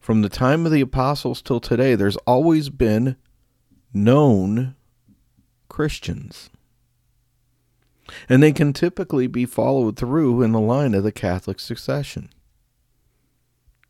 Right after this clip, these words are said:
From Peter to today, there has always been a Catholic faith.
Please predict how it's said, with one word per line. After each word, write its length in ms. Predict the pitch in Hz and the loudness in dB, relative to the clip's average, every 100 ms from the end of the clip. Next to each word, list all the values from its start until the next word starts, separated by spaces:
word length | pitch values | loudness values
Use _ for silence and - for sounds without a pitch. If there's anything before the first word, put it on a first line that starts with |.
| _ _ _ _ _ | _ _ _ _ _
From 280 | 117 127 117 | -2 0 0
Peter 420 | 147 151 107 80 | -2 0 0 -4
to 200 | - 113 | -4 -4
today, 580 | - 117 139 120 85 - _ _ _ _ | -2 2 4 4 -2 -12 _ _ _ _
there 180 | 110 113 | 2 4
has 160 | 120 - | 2 0
always 520 | 117 127 135 131 117 | 2 2 4 2 0
been 320 | - 131 117 | 0 0 0
a 220 | - 113 110 | 2 0 -2
Catholic 680 | - 127 135 - 104 98 | -6 -4 -4 -2 -2 -2
faith. 520 | - - 135 90 - | -6 -2 -2 -2 -10